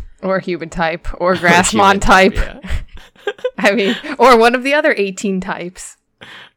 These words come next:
Speaker 2: Grassmon. Freaking Wabba human.
Speaker 1: <laughs> We didn't just listen to last week's episode right before we recorded this or anything.
Speaker 2: No, so those jokes are not startlingly clear in my mind.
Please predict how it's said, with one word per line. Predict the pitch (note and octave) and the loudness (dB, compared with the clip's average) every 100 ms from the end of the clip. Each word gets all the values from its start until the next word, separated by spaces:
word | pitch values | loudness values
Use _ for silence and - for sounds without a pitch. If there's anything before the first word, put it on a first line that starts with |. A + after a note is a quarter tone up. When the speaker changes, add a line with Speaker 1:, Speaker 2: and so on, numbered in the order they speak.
| _ | _
Speaker 2:
Grassmon. | - - - - - - - A3+ _ _ _ _ _ _ | -20 -20 -18 -18 -18 -18 -20 -20 _ _ _ _ _ _
Freaking | A#2+ - C#2 | -20 -20 -14
Wabba | C#2 C#2+ - | -12 -12 -16
human. | - E2 D#2+ D#2+ _ _ | -18 -18 -18 -20 _ _
Speaker 1:
<laughs> | F#3 C4+ C4 B3 - - - A3 G#3+ - G#4 _ A4 _ | -6 -2 -2 -2 -12 -14 -6 -4 -6 -10 -16 _ -16 _
We | - A#3+ | -6 -2
didn't | C4+ A3 | -2 -4
just | D#3+ | -10
listen | E3 D3+ - D#3+ | -12 -14 -12 -14
to | |
last | D3 D3 D#3 | -8 -8 -8
week's | E3 D3 - | -12 -18 -18
episode | D3+ - F3 D#3+ C#3+ | -18 -14 -10 -8 -10
right | C#3 C#3+ | -8 -8
before | E3+ F3 E3 D#3 | -8 -10 -10 -10
we | |
recorded | D3+ D3+ F#3 E3+ F#3+ | -12 -14 -10 -10 -10
this | - D3+ | -12 -14
or | C#3+ | -14
anything. | C#3+ D3 D3+ D3 F3+ F#3 _ _ _ | -16 -14 -14 -14 -16 -18 _ _ _
Speaker 2:
No, | A2 G#2 E2+ D2+ D#2+ - _ | -14 -10 -8 -8 -12 -20 _
so | - F2 | -20 -14
those | E2+ E2+ | -14 -14
jokes | - D#2+ D2 - | -12 -14 -14 -18
are | C2+ | -18
not | D2 D#2 D#2 - _ _ _ | -14 -12 -12 -14 _ _ _
startlingly | - - F2+ D#2 - D2 C#2 C#2+ | -18 -14 -12 -12 -16 -20 -18 -20
clear | - D2+ C#2+ | -18 -16 -16
in | C2+ | -16
my | C2+ | -18
mind. | C#2 C2 B1 C#2 | -16 -16 -16 -20